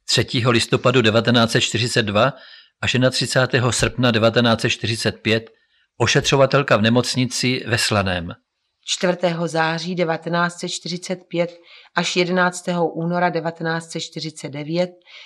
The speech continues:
Speaker 2: ředitelka školy v Brně Líšni.
Speaker 1: Dvanáctého února devatenáct set čtyřicet devět až dvacátého devátého dubna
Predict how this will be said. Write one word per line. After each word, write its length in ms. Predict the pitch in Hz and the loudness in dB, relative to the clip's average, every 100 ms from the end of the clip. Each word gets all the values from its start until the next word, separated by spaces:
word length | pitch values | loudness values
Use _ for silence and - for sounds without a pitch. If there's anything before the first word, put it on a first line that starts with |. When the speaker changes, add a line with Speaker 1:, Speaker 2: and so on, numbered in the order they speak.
| - 156 | -14 -4
Speaker 2:
ředitelka 640 | 165 170 220 247 240 196 | -2 -2 0 0 0 -4
školy 440 | - - 180 185 | -6 -4 -2 -2
v 100 | 180 | -2
Brně 320 | 143 160 170 170 | -4 -4 -4 -4
Líšni. 540 | 160 151 - 147 135 127 _ _ _ _ _ _ _ _ _ _ - | -8 -8 -8 -8 -12 -18 _ _ _ _ _ _ _ _ _ _ -4
Speaker 1:
Dvanáctého 580 | 113 120 117 - 135 139 | 2 4 4 2 2 2
února 420 | 131 131 123 123 - | 2 4 6 4 2
devatenáct 480 | 120 120 127 127 127 | 2 2 6 6 6
set 100 | 143 | 4
čtyřicet 500 | - - 120 127 120 | 0 0 -2 -2 -2
devět 480 | 101 95 107 - - - - - - | -2 0 2 2 0 -20 -20 -20 -8
až 140 | 127 110 | -4 4
dvacátého 500 | 120 - 151 160 143 | 4 4 4 4 4
devátého 500 | 127 131 127 127 123 | 6 4 4 2 0
dubna 420 | 120 110 113 | 0 2 2